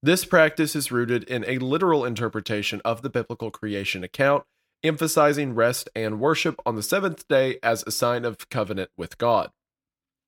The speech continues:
Central to their faith are the twenty-eight fundamental beliefs, which articulate doctrines on God, humanity, salvation, the church, and end times, including the Trinity,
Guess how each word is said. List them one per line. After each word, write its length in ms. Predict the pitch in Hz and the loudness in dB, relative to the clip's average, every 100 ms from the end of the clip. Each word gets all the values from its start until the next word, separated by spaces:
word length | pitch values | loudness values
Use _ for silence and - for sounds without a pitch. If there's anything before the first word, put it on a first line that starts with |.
| _ - | _ 0
Central 400 | 185 170 165 139 | 2 2 2 0
to 100 | 110 | 0
their 160 | 104 | 0
faith 340 | - 101 113 - - - _ | 2 0 0 -8 -20 -20 _
are 100 | 135 | 0
the 80 | 120 | 0
twenty-eight 540 | - 131 147 120 110 - | 0 0 2 2 0 -2
fundamental 400 | 98 92 87 85 | -4 -2 -4 -4
beliefs, 540 | 98 139 135 - - - | -2 0 0 -4 -6 -4
which 160 | 127 | 2
articulate 500 | 135 127 160 160 147 | 2 2 2 4 4
doctrines 500 | 123 127 - 139 117 - | 6 6 4 -4 -4 -2
on 280 | 101 113 139 | 0 0 2
God, 380 | 123 95 95 107 _ _ - | 2 4 2 -2 _ _ -6
humanity, 560 | 110 101 92 98 98 - | 0 0 0 -2 -4 -8
salvation, 800 | - 110 123 110 98 - 101 92 - _ - | 0 4 4 4 0 -2 -6 -6 -14 _ -6
the 60 | |
church, 520 | 110 117 113 110 - - _ | -2 2 2 0 -4 -6 _
and 260 | 104 101 98 | 0 0 -2
end 220 | 104 90 - | -6 -6 -2
times, 500 | 135 143 151 143 - _ _ | 2 2 2 -4 -12 _ _
including 440 | 120 - 139 139 123 | -10 0 0 0 -2
the 80 | |
Trinity, 600 | 107 - 185 151 110 107 | -2 0 2 2 -2 -2